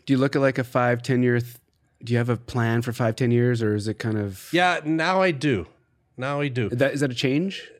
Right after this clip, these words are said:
Speaker 2: That's a change.
Speaker 1: Recent change, or, like, what, what's the driver behind that?
Speaker 2: Yeah, it's the last couple of years.
Speaker 1: Yeah.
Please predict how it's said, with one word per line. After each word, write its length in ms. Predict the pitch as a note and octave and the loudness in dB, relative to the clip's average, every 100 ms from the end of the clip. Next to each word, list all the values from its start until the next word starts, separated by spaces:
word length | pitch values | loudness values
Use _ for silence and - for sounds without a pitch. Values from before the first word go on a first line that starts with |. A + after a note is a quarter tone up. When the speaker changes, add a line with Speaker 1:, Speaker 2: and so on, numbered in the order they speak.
| - | -14
Speaker 2:
That's 260 | C3+ D3 - | -4 -4 -4
a 60 | C#3+ | -4
change. 460 | - G#2 D2+ - - | -4 -4 -6 -12 0
Speaker 1:
Recent 420 | C3+ D#3 F#3+ F3+ | 2 2 -2 -4
change, 360 | F3 F3+ G3 | -2 -2 -2
or, 80 | D3+ | -2
like, 140 | B2+ B2 | -2 -2
what, 140 | B2 | -4
what's 200 | C3 - | -6 -8
the 80 | B2 | -4
driver 320 | A2+ A2+ A#2+ | 0 0 0
behind 260 | G#2 G2+ F#2+ | -2 -4 -6
that? 240 | F#2+ - _ _ _ _ _ _ - | -10 -16 _ _ _ _ _ _ -12
Speaker 2:
Yeah, 260 | F3 D3+ | -10 -6
it's 120 | C#3 - | -6 -6
the 60 | |
last 260 | G#2 F#2+ - | -6 -6 -8
couple 220 | F2+ F2+ | -12 -8
of 40 | |
years. 320 | E2+ G2+ A2+ - | -6 -6 -8 -10
Speaker 1:
Yeah. 140 | A#2 | -8